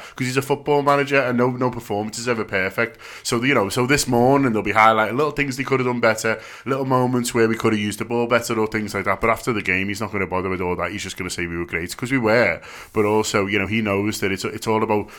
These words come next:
positivity at this point. It's all about believing that we can, that we can do good things this season. It's all about going to Paris and, and knowing we can get a result, because I know we're gonna come on to that, but it's a,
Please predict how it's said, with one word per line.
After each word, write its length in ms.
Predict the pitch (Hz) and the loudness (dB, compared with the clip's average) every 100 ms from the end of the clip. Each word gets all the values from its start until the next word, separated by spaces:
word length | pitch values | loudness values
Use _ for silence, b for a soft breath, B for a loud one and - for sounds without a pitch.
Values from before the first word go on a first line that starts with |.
| B B B B B | B B B B B
positivity 640 | - 107 98 - 92 92 104 | -4 -4 -4 -4 -4 -4 -4
at 40 | |
this 160 | 101 - | -4 -6
point. 300 | - 98 95 | -6 -8 -6
It's 140 | - | -6
all 140 | 101 101 | -4 -2
about 180 | 95 90 | -4 -4
believing 380 | 92 92 92 | -4 -4 -6
that 100 | 98 | -8
we 120 | 92 92 | -8 -10
can, 240 | 95 92 | -10 -10
that 100 | 92 | -10
we 100 | 95 | -8
can 140 | 101 | -8
do 180 | 92 95 | -6 -6
good 220 | 92 98 - | -4 -6 -6
things 280 | 92 92 - | -8 -8 -10
this 120 | 92 | -10
season. 380 | 98 92 92 95 | -8 -8 -8 -12
It's 140 | 92 | -10
all 140 | 101 | -10
about 180 | 98 95 | -8 -8
going 240 | - 95 98 | -4 -4 -4
to 100 | 101 | -4
Paris 340 | 98 98 - | -2 -2 -4
and, 140 | 95 | -8
and 160 | 98 98 | -8 -6
knowing 180 | 92 95 | -6 -6
we 80 | 98 | -6
can 100 | 98 | -4
get 160 | 98 | -4
a 40 | 95 | -4
result, 340 | 90 90 92 | -6 -8 -8
because 180 | - 95 | -8 -6
I 60 | 98 | -6
know 100 | 95 | -4
we're 80 | 92 | -6
gonna 140 | 92 | -6
come 160 | - 90 | -6 -8
on 100 | 90 | -6
to 100 | 104 | -4
that, 160 | 95 - | -4 -4
but 100 | 90 | -6
it's 120 | |
a, 80 | - | -6